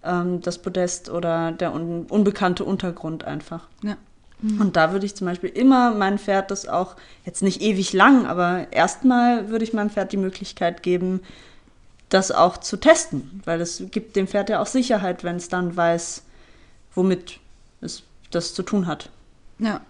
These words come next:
Speaker 2: also ich find's auch wichtig, erstmal zu gucken, ähm, oder reinzuspüren, was will das Pferd mir sagen damit? Also wenn ich Gaia gefüttert habe und sie hat fertig gefressen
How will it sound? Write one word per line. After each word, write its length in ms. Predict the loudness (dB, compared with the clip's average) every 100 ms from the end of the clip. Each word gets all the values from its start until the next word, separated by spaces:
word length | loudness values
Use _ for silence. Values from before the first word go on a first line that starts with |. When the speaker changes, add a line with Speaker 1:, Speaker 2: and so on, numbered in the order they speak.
| -20 -18 -4
Speaker 2:
also 220 | 0 2
ich 120 | 6
find's 200 | 8 8
auch 240 | 6 6
wichtig, 380 | 4 2 0 2
erstmal 340 | 0 4 2 2
zu 100 | -4
gucken, 640 | 2 4 12 12 12 10 6
ähm, 360 | 4 6 4 4
oder 240 | 4 6
reinzuspüren, 1120 | 6 6 6 4 2 8 10 12 12 10 6
was 320 | 0 0 0 6
will 180 | 6
das 140 | 6 2
Pferd 540 | -4 6 8 10 12
mir 180 | 12 12
sagen 520 | 8 8 10 12 10
damit? 400 | 10 2 0 -4 -16 -18 -18 -20 -20 -20 -20 -20 -8
Also 160 | -4 2
wenn 140 | 6
ich 180 | 6 6
Gaia 360 | 6 6 6 4
gefüttert 600 | 2 0 2 4 2 2
habe 280 | 2 4 4
und 180 | 2
sie 160 | 2 2
hat 100 | 0
fertig 480 | 2 2 4 2 0
gefressen 580 | -4 -4 -4 -4 4